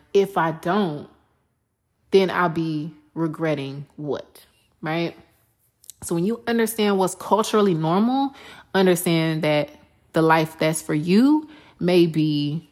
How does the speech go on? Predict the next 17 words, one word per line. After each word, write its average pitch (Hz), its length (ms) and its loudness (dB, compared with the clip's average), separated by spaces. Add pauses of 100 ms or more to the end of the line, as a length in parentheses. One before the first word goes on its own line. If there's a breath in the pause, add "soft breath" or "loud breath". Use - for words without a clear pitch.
(160)
more 170 180 4
than 151 200 0
likely 151 580 0 (220)
against 165 500 -2
what 156 240 -6 (380)
is 160 320 -6 (260)
quote 160 160 -4
unquote 156 320 -6
normal. 143 480 -10 (480 loud breath)
Number 254 220 2
two 262 500 -2
is 185 420 6
you 226 160 2
are 233 120 4
motivated 180 520 2
to 175 140 -2
create 156 720 -2